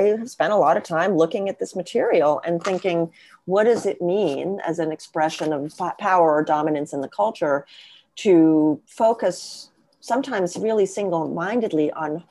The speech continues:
withholding healthy information from young people? 'Cause that's really what we're talking about.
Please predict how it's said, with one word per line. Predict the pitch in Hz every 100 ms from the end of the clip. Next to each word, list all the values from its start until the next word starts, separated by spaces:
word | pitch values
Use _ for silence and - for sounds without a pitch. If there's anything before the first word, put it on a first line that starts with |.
| _ _
withholding | 170 185 285 311 - 254 262 285 254 165 143 147 _ _ _
healthy | - 208 214 214
information | 175 165 170 180 226 160 139 147
from | - 175 165
young | 170 180
people? | 185 131 - - _ _ _ _ _ _
'Cause | 185 165
that's | 175 180
really | 185 175
what | 160 156
we're | 143
talking | 139 170 185 135
about. | 98 - -